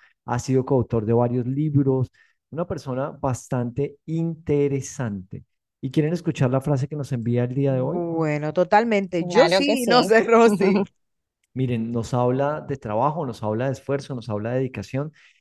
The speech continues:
Speaker 1: y sobre todo nos habla de perseverancia. Él nos dice, "La perseverancia es el trabajo duro que haces después de que te cansas de hacer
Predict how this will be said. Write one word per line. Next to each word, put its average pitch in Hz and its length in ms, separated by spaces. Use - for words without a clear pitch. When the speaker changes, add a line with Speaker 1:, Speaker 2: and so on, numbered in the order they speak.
Speaker 1:
y 190 200
sobre 170 300
todo 143 260
nos 131 200
habla 110 240
de 117 80
perseverancia. 139 880
Él 143 200
nos 147 200
dice, 156 420
"La 127 320
perseverancia 170 1300
es 139 300
el 165 180
trabajo 123 640
duro 147 580
que 120 160
haces 127 560
después 123 420
de 139 220
que 170 140
te 127 240
cansas 160 800
de 120 160
hacer 110 380